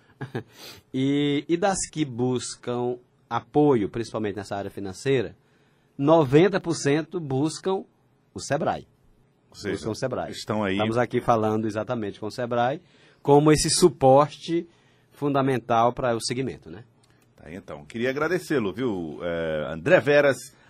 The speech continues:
Speaker 2: analista do sebrae. Muito obrigado pela participação aqui conosco, obrigado pelos esclarecimentos. E aí eu fico aqui, queria deixar aqui no ar a informação. Quem quer ser um microempreendedor individual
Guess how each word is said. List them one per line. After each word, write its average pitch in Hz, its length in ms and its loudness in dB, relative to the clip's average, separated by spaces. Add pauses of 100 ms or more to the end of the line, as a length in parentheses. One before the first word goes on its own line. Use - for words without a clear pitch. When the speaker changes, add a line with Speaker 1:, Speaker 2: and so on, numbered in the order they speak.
Speaker 2:
analista 120 540 -2
do 104 100 -10
sebrae. 113 580 -2 (280)
Muito 156 340 -2
obrigado 110 380 0
pela 101 180 -2
participação 92 640 -6
aqui 82 180 -10
conosco, 90 480 -6
obrigado 92 300 -4
pelos 87 260 -6
esclarecimentos. 104 760 -10
E 202 80 -6
aí 190 100 2
eu 196 60 4
fico 185 200 -8
aqui, 165 200 -10
queria 156 360 -8
deixar 147 300 0
aqui 135 180 -4
no 120 220 2
ar 120 200 2 (460)
a 104 100 0
informação. 101 640 -2 (220)
Quem 185 340 -6 (480)
quer 131 320 0
ser 107 280 -6
um 101 40 -6
microempreendedor 92 680 -8
individual 87 460 -4